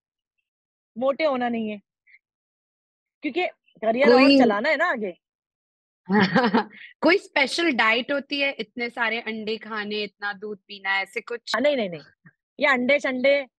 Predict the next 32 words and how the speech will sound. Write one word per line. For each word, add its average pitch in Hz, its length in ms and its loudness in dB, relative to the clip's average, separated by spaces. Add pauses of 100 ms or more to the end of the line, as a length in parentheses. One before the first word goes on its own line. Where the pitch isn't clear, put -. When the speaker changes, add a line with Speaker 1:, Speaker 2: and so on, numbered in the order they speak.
(640)
Speaker 1:
अच्छा 320 340 0
खाना 302 260 -2
खाओ, 302 160 -2
time 285 300 -6
पे 311 80 -2
खाना 254 260 -6
खाओ। 185 180 -8 (1080)
खाना 277 240 -2
कम, 294 100 0
Speaker 2:
हम्म। 294 200 -4
Speaker 1:
protein 262 360 -2
ची-, 285 240 -10
अच्छी-अच्छी 254 380 -6
चीजें 254 280 -6
खाओ, 214 200 -2
घी 220 220 -6
खाओ, 214 240 -2
घी, 208 280 -8
घी 202 180 -8
में 247 220 -4
खाना 220 240 -6
डाल 196 160 -2
के, 185 260 -6 (380)
दूध 226 160 -2
पियो, 233 300 0
बादाम 214 320 0
काजू 208 260 0
खाओ, 214 380 2
खजूर 214 380 -6
खाओ, 202 500 -4
फल 226 320 0
खाओ। 196 360 -4